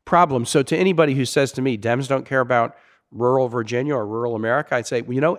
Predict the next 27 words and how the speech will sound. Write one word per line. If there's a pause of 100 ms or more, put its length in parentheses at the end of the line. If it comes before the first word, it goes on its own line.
actually,
can
I, (360)
can
I
show
you
that
we
actually
care
more (300)
about
the
healthcare
needs (340)
and
the
infrastructure
needs
and
the
education
needs
of
rural
voters